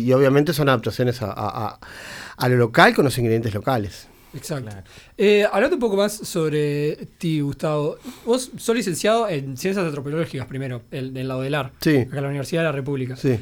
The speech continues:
Speaker 2: Después sos doct-, eh, hiciste doctorado en Antropología Social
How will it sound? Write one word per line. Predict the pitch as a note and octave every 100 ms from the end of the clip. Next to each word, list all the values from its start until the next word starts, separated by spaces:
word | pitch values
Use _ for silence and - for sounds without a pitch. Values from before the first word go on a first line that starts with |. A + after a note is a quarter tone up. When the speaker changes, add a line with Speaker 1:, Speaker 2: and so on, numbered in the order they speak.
| -
Speaker 2:
Después | D3+ G#3
sos | - G3+
doct-, | G3+ F3+ G#3+
eh, | E3 E3
hiciste | E3 -
doctorado | G3 F3 F3+ F#3+
en |
Antropología | F3 D3+ D3+ D3 F#3
Social | E3 - G3 G3 A#3